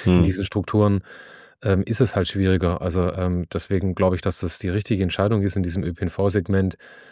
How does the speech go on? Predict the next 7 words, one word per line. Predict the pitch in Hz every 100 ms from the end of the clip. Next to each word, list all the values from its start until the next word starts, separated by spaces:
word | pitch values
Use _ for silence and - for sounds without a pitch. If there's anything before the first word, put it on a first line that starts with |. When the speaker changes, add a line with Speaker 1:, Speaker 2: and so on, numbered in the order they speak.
| - _ -
Speaker 1:
dem | 107 101
Betreiber | 85 - 98 101 98
vor | -
Ort, | 80 120 - - - - - _ -
der, | 104 95 95
ähm, | - 98 95 92 92
der | 101 95 92 90